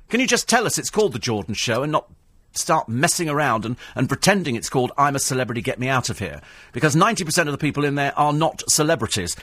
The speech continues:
They're faded old has-beens. For proof of that, re Stuart Manning, otherwise known as that boring actor who couldn't get arrested for love nor money. Although, funnily enough, and,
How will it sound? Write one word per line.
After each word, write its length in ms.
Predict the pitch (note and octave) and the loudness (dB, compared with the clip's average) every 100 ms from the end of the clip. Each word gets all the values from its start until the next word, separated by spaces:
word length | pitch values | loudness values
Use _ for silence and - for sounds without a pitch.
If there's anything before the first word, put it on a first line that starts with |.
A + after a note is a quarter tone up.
| - | -4
They're 100 | A#2 | -2
faded 420 | A#2 - E3+ D3+ | -2 0 0 0
old 220 | C#3+ C3+ A#2 | 0 0 0
has-beens. 640 | D#3+ C#3 - D#2+ E2+ - - | 0 0 -4 -8 -8 -10 -8
For 100 | - | -6
proof 300 | A#2+ F#3 F#3+ | 0 2 2
of 100 | D3+ | 0
that, 260 | G#2+ A#2+ - - | 2 2 0 -6
re 380 | B2 D3+ D3+ - | 0 0 0 -2
Stuart 480 | - - D#3+ D#3+ - | -2 2 2 2 0
Manning, 560 | C3+ D3 E3+ A2+ F2 F2+ - - - | 0 2 2 0 -6 -10 -16 -20 -2
otherwise 380 | C#3+ D3+ C3 A#2+ | 0 2 2 0
known 220 | B2+ A#2+ | 0 0
as 120 | A#2 | 0
that 320 | G2+ A2 F#2+ F2+ | -2 -2 -6 0
boring 420 | E3 F#3+ D#3+ D3 | 4 4 2 0
actor 440 | D#3+ - - G2+ - - | -2 -2 -4 -4 -6 -4
who 120 | B2+ | -4
couldn't 340 | - G#3+ F#3+ | 0 -2 0
get 140 | - D#3+ | 2 2
arrested 520 | D#3 D#3+ - - A2 | 4 2 0 -2 -4
for 120 | - | 0
love 280 | C#3+ D3+ D#3 | 2 2 0
nor 180 | C#3 D3 | -2 0
money. 400 | D#3 F3 G#2+ E2+ _ - - - | 0 0 -2 -8 _ -20 -20 -2
Although, 360 | C3+ C#3 E3+ D#3 | 0 4 2 0
funnily 520 | - - A3+ F#3+ D#3 | -4 0 2 2 2
enough, 340 | D3 B2+ - | 2 2 0
and, 100 | A2+ | -10